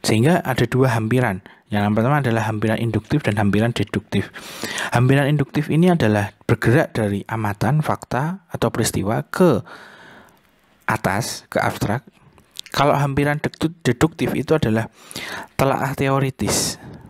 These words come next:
penalaran, pengerenungan, dan pengalaman yang ada di aras kiblat pikir abstrak menuju ke bawah, mengukur konsep dan menguji proposisi atau menguji model atau teori. Sehingga yang namanya,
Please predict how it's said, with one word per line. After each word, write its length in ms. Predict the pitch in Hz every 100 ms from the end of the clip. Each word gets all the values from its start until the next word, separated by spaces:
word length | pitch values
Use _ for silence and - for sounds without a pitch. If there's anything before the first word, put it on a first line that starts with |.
| _ _ -
penalaran, 580 | 104 101 135 135 135 135
pengerenungan, 640 | - 120 117 127 135 135 131
dan 160 | 113
pengalaman 460 | 113 120 113 117 131
yang 120 | 110 107
ada 160 | 117
di 260 | - - - - - - - -
aras 320 | 117 113 -
kiblat 400 | 120 - 107 -
pikir 240 | 107 -
abstrak 480 | - - - 151 -
menuju 400 | 123 123 - 135
ke 80 | 135
bawah, 640 | - 107 101 101 - - _ _ _ -
mengukur 480 | 113 110 107 - 113
konsep 400 | 104 104 - 143
dan 160 | 101 101
menguji 400 | 101 104 - 123
proposisi 640 | - 107 113 - 113 -
atau 240 | - 123
menguji 400 | 113 107 101 -
model 320 | 104 98 117 87
atau 240 | 95 90
teori. 400 | - 92 - - - - - - - -
Sehingga 480 | 139 208 175 104
yang 240 | 104 147 175
namanya, 480 | 170 160 156 156